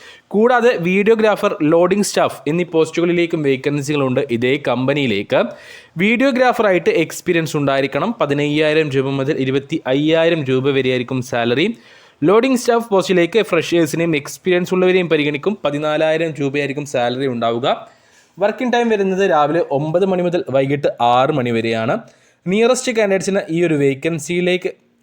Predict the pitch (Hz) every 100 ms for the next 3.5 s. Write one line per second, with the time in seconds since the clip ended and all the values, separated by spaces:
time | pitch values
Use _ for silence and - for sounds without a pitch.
0 | - 113 110 113 117 113 117 117 117 117
1 | 117 120 120 _ _ _ _ _ _ _
2 | _ _ - 143 156 156 151 160 160 180
3 | 175 170 175 147 175